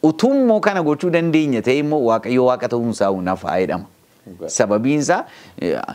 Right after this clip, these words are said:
Speaker 1: bakka ati, ati achii gadi akka laaboraatoorii Waaqa, Waaqayyoon qoroxaatee ilaalte yoo taate akka, <laughs> akka, akka hin sani, eh, Waaqa ta'uun isaa naaf haa jechuudha. Kanaaf waliigalatti wanni jechuu
Speaker 2: Biraan
Speaker 1: qabnu
Speaker 2: ga'amu.
Speaker 1: biraan ga'a.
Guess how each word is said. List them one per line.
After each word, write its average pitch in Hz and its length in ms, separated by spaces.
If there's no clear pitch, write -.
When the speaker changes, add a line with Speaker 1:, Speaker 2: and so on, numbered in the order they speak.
Speaker 1:
bakka 95 380
ati, 110 240
ati 131 240
achii 131 300
gadi 143 240
akka 147 240
laaboraatoorii 123 680
Waaqa, 143 360
Waaqayyoon 135 460
qoroxaatee 110 600
ilaalte 135 360
yoo 110 140
taate 135 460
akka, 127 220
<laughs> - 140
akka, 165 640
akka 143 240
hin 143 140
sani, 139 260
eh, - 280
Waaqa 147 380
ta'uun 175 260
isaa 131 220
naaf 110 200
haa 95 140
jechuudha. - 260
Kanaaf 165 420
waliigalatti 117 600
wanni 123 260
jechuu - 180
Speaker 2:
Biraan 147 220
Speaker 1:
qabnu 110 60
Speaker 2:
ga'amu. 95 680
Speaker 1:
biraan 147 320
ga'a. 98 120